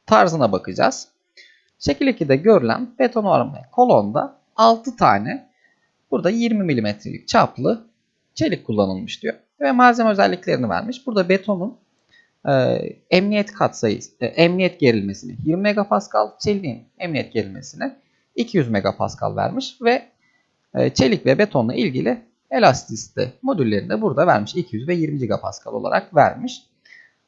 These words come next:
E, bu kolonun güvenlikle taşıyabileceği P basınç yükünü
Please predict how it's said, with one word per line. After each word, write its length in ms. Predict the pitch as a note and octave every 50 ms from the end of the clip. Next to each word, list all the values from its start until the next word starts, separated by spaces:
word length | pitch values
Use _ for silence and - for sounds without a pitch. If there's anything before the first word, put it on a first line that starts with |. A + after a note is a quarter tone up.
| _ - -
E, 160 | C#3 D3+ F3
bu 100 | B3 -
kolonun 500 | - E4 D4+ A3+ C#3+ B2+ - A3 A3+ - -
güvenlikle 460 | G#3+ A3 A#3 C4 C4+ B3 - - -
taşıyabileceği 840 | - E3+ F3 - A#3+ A#3 G#3+ G3+ F3 B2+ A#2+ B2+ A2+ - - - _ _ _ _ _ _ _ -
P 360 | A3+ A#3 A3 E3 B2+ - -
basınç 520 | G3+ G3+ G#3 - - G#2+ - - - -
yükünü 460 | A3 A3+ - - C3+ C3+ D#3+ G3+ A3